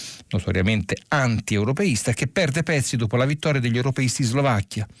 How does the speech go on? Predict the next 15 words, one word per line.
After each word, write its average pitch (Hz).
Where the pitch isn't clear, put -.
Salvini 127
e 135
Di 208
Maio 95
sono 117
più 110
spesso 123
a -
Varsavia 104
e 147
a 147
Budapest 120
che 135
a 120
Bruxelles, 101